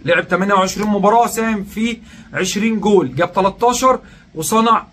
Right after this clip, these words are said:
سبعة. فلعيب كان له دور مؤثر مع نادي الريان القطري، وبرضه أيضًا فسخ عقده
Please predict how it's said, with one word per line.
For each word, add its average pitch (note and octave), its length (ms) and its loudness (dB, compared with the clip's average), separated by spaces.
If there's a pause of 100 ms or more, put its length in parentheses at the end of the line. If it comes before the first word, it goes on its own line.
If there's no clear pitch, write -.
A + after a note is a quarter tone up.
سبعة. G3 460 -2 (520)
فلعيب A#3 380 0
كان G#3 140 -2
له G#3+ 120 -2
دور A3 180 4
مؤثر G#3+ 580 0
مع G#3 320 2
نادي G3 280 -4
الريان E3 420 -2
القطري، A3 520 -2
وبرضه F#3 480 0
أيضًا G3+ 340 2 (400)
فسخ G3+ 340 -4
عقده F#3+ 420 2